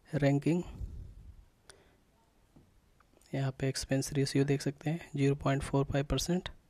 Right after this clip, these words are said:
चलिए दोस्तों, हम, हम लोग दूसरे, तीसरे, आ, फंड पे बढ़ते हैं।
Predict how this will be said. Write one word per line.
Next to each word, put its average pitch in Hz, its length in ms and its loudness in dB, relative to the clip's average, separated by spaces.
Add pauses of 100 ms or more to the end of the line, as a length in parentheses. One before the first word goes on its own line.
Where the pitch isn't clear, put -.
(1800)
चलिए 131 200 -4
दोस्तों, 139 400 0
हम, 135 120 4
हम 131 160 4
लोग 131 160 8
दूसरे, 131 360 6
तीसरे, 147 460 4 (600)
आ, 131 420 2 (300)
फंड 131 200 0
पे 139 140 2
बढ़ते 135 300 0
हैं। 160 160 2